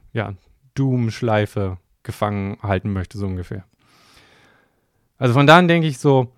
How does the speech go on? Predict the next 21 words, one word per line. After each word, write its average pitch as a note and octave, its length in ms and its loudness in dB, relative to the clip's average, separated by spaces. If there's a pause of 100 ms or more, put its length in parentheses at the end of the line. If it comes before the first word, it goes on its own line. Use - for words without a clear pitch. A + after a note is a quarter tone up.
(560)
dass B2+ 260 0 (1400)
einmal D#3+ 560 6 (1120)
selbst, - 320 -2 (180)
ja, G#2+ 260 2 (380)
der, A#2+ 200 2
der, A#2+ 200 -2 (160)
wenn, C3+ 420 -6
wenn C3+ 140 4
man C#3 100 2
sagt, C3 160 0
die B2 100 2
Handlungen, F3 560 2 (1120)
finde C#3+ 220 0
ich, B2+ 80 -4
ist C3+ 100 -6
eigentlich C#3 220 0
schon C3 100 -8
fragwürdig, C3+ 460 0 (140)
dann, B2 380 0 (520)
dass C3 160 0
man B2+ 240 0